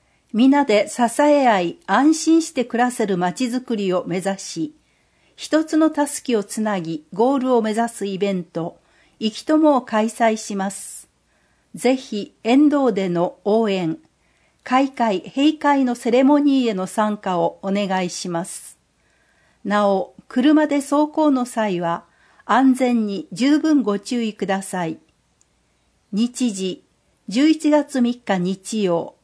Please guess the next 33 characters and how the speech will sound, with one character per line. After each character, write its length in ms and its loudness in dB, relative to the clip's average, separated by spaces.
午 240 2
前 280 0
九 120 -2
時 120 -8
三 360 0
十 100 -2
分 300 -6
か 180 -8
ら。 220 -4
場 180 0
所、 400 -4
壱 260 0
岐 100 4
島 300 -2
ホ 240 -2
ー 60 -4
ル。 240 -8
当 200 2
日 480 -4
開 200 2
催 280 0
さ 220 -2
れ 160 -2
る 280 -4
郷 240 2
の 200 4
浦 180 0
広 300 0
場 100 2
の 340 -4
会 280 -4
場 300 -4
を 260 -2